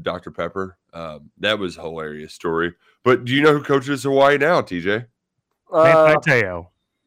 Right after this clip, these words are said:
Speaker 2: is it, uh, I do know who it is. It's Timmy Chang.
Speaker 1: Yes, yes, Timmy Chang.
Speaker 2: Like, one of
Speaker 1: With
Speaker 2: three Hawaii football names I could name,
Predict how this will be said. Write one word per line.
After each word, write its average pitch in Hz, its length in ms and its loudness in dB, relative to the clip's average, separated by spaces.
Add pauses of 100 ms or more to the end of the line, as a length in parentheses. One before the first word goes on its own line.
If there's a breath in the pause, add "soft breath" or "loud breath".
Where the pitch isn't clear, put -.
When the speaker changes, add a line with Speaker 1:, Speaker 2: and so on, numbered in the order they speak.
(120)
Speaker 2:
is 143 240 -12
it, 147 260 -4
uh, 135 360 4 (140)
I 143 120 0
do 131 240 -6
know 101 240 -6
who 104 200 -10
it 98 80 -8
is. 98 320 -10
It's - 320 -18
Timmy 147 240 -6
Chang. 147 380 -4 (720)
Speaker 1:
Yes, 120 680 0
yes, 135 460 -2
Timmy 139 240 -4
Chang. 123 640 0 (840)
Speaker 2:
Like, 135 160 -2
one 147 140 4
of 120 60 0
Speaker 1:
With 120 80 -20
Speaker 2:
three 170 320 -2
Hawaii 143 440 4
football 123 380 -2
names 113 420 -10
I 107 120 -4
could 95 260 -14
name, 95 360 -16